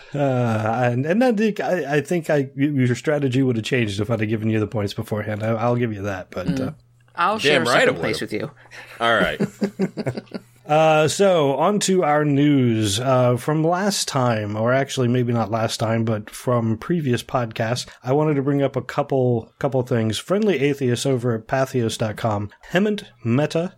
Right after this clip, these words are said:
Speaker 1: has a couple videos that he has put out. W-, the first is on the Supreme Court decision that we talked about from Missouri, the, uh, Presbyterian Church.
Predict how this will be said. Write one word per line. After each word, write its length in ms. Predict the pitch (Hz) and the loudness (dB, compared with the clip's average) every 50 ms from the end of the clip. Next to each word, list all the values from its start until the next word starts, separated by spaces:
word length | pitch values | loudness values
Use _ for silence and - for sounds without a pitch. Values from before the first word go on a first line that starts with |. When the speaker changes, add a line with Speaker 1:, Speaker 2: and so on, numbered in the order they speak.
| _ _ _ | _ _ _
Speaker 1:
has 500 | - - 147 139 139 139 139 135 131 123 | -2 0 2 4 4 4 4 2 2 0
a 20 | 139 | 0
couple 220 | - 185 165 151 143 | -2 -2 -2 0 0
videos 440 | 131 151 160 165 170 170 165 151 - | 0 2 2 2 2 2 0 0 0
that 160 | 147 143 127 | 0 0 0
he 200 | 127 143 156 151 | 0 0 0 0
has 260 | 147 139 139 135 123 | 2 2 0 0 -2
put 220 | 131 - 156 147 139 | -2 -2 -2 0 2
out. 340 | 143 143 151 151 143 - - _ _ _ _ _ | 2 2 2 0 -2 -6 -14 _ _ _ _ _
W-, 300 | - 110 107 113 113 120 | -4 -2 -2 0 0 0
the 140 | 127 135 127 | 0 0 -2
first 400 | 127 - 190 214 233 220 - - | 0 0 2 2 2 0 0 0
is 180 | 165 151 131 123 | 0 2 2 0
on 380 | 151 143 143 147 151 151 147 | 0 0 2 2 2 2 2
the 260 | 135 127 131 127 123 117 | 2 2 2 2 0 0
Supreme 560 | 117 - 131 127 - 190 190 190 185 175 151 | 0 -2 -2 0 2 2 4 4 2 0 -2
Court 400 | - - - 160 180 170 - 139 | -2 0 0 2 2 0 0 -2
decision 640 | 139 131 - - 156 156 143 170 170 175 170 156 - - - _ - | -2 0 2 0 0 2 2 2 2 2 0 -2 -4 -6 -14 _ -2
that 160 | 123 127 117 | -2 -2 0
we 180 | 123 135 143 147 | 0 0 0 0
talked 380 | 135 - 139 135 135 - - | 0 0 -2 -2 -2 -2 -4
about 380 | 139 127 120 131 127 127 131 127 - - - - | -4 -2 0 0 2 2 0 0 -4 -10 -18 -20
from 460 | - - - 120 120 123 120 120 117 | -8 -2 0 0 2 2 2 2 2
Missouri, 680 | 117 117 110 104 117 143 156 175 190 208 214 202 196 - _ - _ _ _ _ - | 2 2 0 0 0 0 0 0 0 0 0 -2 -4 -6 _ -20 _ _ _ _ -2
the, 340 | 120 117 120 120 117 113 | 0 2 2 2 2 2
uh, 140 | 110 110 107 101 | 2 2 0 0
Presbyterian 720 | - 147 151 135 127 131 127 - 147 143 139 131 127 117 | 0 0 0 0 0 -2 -4 -2 -2 0 2 2 0 0
Church. 580 | 113 - - 147 151 147 - - - - - - | -2 -2 -2 -2 -2 -2 -4 -8 -12 -12 -14 -18